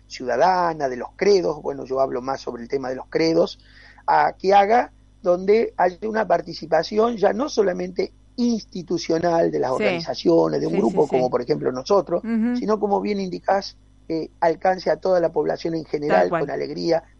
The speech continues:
Speaker 1: así más o menos tipo las colectividades, que hoy
Speaker 2: Tal
Speaker 1: no se
Speaker 2: cual.
Speaker 1: está haciendo, pero
Speaker 2: Exacto.
Speaker 1: tipo las colectividades.
Speaker 2: Ahí está.
Speaker 1: <laughs>
Speaker 2: Para
Speaker 1: Bueno, ahí
Speaker 2: recordar.
Speaker 1: tenemos un proyecto, ¿ves? Ahí me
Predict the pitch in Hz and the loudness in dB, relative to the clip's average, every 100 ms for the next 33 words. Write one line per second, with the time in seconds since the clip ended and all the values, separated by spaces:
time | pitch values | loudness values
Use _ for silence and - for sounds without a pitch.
0 | _ - 170 247 233 226 196 220 214 226 | _ -4 -2 -2 0 0 0 -2 -2 -2
1 | 208 190 - 180 165 - 170 151 113 117 | 0 0 2 2 2 -2 -2 2 2 0
2 | 143 165 240 208 165 165 - 180 214 247 | 2 4 4 2 2 0 -2 -4 -2 0
3 | 160 135 202 - 175 220 208 170 170 156 | 0 0 -4 0 0 4 2 2 0 -4
4 | 147 165 160 151 214 214 - 185 165 - | -8 -8 -2 0 2 0 -2 -4 -2 0
5 | 233 - 175 - 247 240 226 269 269 262 | 0 0 -10 0 4 6 6 4 2 2
6 | 254 262 262 262 233 240 208 165 - 156 | 4 2 2 0 4 2 4 2 4 4
7 | 214 269 262 | 6 6 6